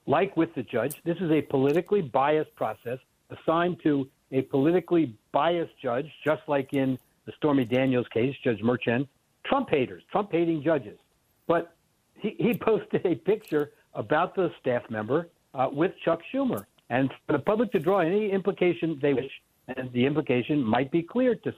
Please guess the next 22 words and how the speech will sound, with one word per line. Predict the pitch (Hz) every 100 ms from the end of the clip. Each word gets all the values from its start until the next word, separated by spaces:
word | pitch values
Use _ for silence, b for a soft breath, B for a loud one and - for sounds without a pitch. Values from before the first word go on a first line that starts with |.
| -
some. | 120 98 87 _ _ _ _ 117
Um, | 110 107 104 107
maybe | 113 123 131
it's | 139
not | 143 156
accurate, | 175 233 - 101
but | 117
he's | 127
entitled | 135 - 208 233 160
to | 147
do | 139 180
it. | - - _ _ _
It's | 190 196 -
extraordinary | 170 - - 180 220 214 131 107 90 - _
that | 123 117
this | 214 -
judge | 156 143 143 - - _
was | 127 120 - _
made | 151 131 123
comment | - 190 233 240 190
after | 156 - 127
comment, | - 185 165 127 110